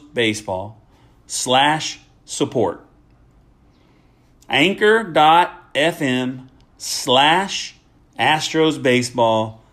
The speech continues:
slash support. It'll give you a link,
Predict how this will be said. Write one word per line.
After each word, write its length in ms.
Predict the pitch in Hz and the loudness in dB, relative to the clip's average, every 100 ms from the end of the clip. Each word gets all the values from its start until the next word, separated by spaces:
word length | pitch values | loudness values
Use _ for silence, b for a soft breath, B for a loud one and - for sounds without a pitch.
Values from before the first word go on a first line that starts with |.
| _ - | _ -12
slash 840 | - - 117 127 135 147 143 - _ _ _ | -10 -6 0 2 2 0 -4 -14 _ _ _
support. 580 | - 131 127 117 82 - _ _ b b b b - | -8 -4 0 -2 -2 -10 _ _ b b b b -4
It'll 240 | 110 113 | -2 0
give 220 | 127 175 | 2 0
you 140 | 202 240 | 2 2
a 60 | |
link, 500 | 214 160 165 160 - | 4 2 0 -6 -16